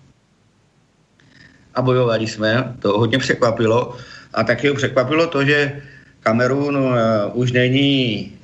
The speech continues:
země, jaká bývala třeba v sedmdesátých nebo do osmdesátých letech, ale, mm,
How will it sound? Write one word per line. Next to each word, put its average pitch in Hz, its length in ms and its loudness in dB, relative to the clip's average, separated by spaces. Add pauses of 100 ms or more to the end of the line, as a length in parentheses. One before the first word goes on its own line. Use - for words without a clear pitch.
(500)
země, 120 400 2
jaká 123 420 2
bývala 117 360 0
třeba 120 260 -2
v - 80 -4
sedmdesátých 120 680 0
nebo 113 180 -2
do 113 280 -4
osmdesátých 117 760 0
letech, 117 600 -2 (840)
ale, 120 320 0 (480)
mm, 95 800 -6